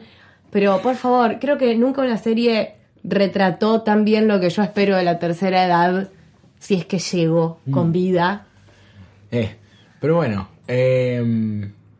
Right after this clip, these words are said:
Speaker 2: nada, hicimos este podcast porque me, nos parecía que teníamos que volver, eh, de alguna manera. No teníamos temática y no íbamos a gritarles a ustedes que nos gritaran cosas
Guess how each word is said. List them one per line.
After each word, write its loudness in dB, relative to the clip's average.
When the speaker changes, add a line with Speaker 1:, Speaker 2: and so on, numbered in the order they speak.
Speaker 2:
nada, 2
hicimos 0
este 0
podcast 0
porque -2
me, -4
nos -8
parecía 0
que 0
teníamos -2
que -4
volver, 0
eh, -4
de -2
alguna -2
manera. -2
No 0
teníamos 2
temática 2
y 0
no 0
íbamos 0
a -2
gritarles -2
a -4
ustedes 0
que -6
nos -4
gritaran 0
cosas -4